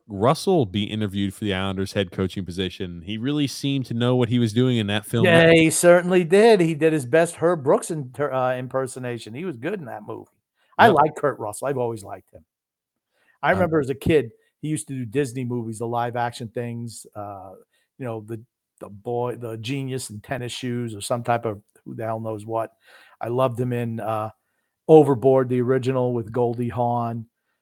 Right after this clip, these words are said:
Speaker 2: Uh, I loved him in The Hateful Eight. I mean, he's been a lot of, a lot of Tarantino movies. He was in Death Proof, which was good. Uh,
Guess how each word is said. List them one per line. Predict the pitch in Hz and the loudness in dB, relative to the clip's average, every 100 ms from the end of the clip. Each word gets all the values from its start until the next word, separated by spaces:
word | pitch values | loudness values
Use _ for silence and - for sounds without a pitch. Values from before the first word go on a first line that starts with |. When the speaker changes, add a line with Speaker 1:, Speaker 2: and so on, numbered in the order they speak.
| _ - | _ -18
Speaker 2:
Uh, | 110 107 101 98 98 98 - | -14 -12 -12 -14 -16 -18 -8
I | |
loved | 123 127 123 | -6 -4 -6
him | 123 | -8
in | |
The | 120 | -8
Hateful | - 143 123 - 175 - | -4 -4 -4 -8 -10 -6
Eight. | 131 127 131 - - | -4 -4 -6 -14 -12
I | 127 | -8
mean, | 131 | -6
he's | 123 | -6
been | 127 | -4
a | 120 | 0
lot | 131 120 | 0 0
of, | 113 - | -4 -2
a | |
lot | 135 147 139 | 4 4 4
of | - | 0
Tarantino | 139 123 113 - 131 117 107 | -2 -2 -4 -6 -6 -6 -8
movies. | 107 104 104 107 - _ _ _ _ | -12 -12 -12 -12 -16 _ _ _ _
He | 135 | -6
was | 127 117 | -4 -4
in | 104 - | -8 -4
Death | 123 123 - | -2 -4 -6
Proof, | - 131 127 - - _ | 0 0 0 -4 -16 _
which | 135 120 | -8 -6
was | 127 117 | -6 -8
good. | 101 123 135 127 120 117 117 _ _ _ _ 117 | -6 2 2 2 0 -4 -12 _ _ _ _ -12
Uh, | 110 104 95 | -10 -10 -10